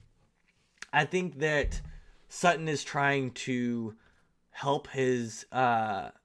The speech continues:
secondary, that, you know, try and cover up,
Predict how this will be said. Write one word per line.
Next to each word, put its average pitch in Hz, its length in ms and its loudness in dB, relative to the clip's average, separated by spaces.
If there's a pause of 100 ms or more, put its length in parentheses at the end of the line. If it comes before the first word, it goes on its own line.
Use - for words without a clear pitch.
secondary, 156 800 0 (460)
that, 127 480 2
you 135 140 0
know, 120 180 0
try 131 320 -2
and 127 100 -2
cover 135 300 0
up, - 220 -4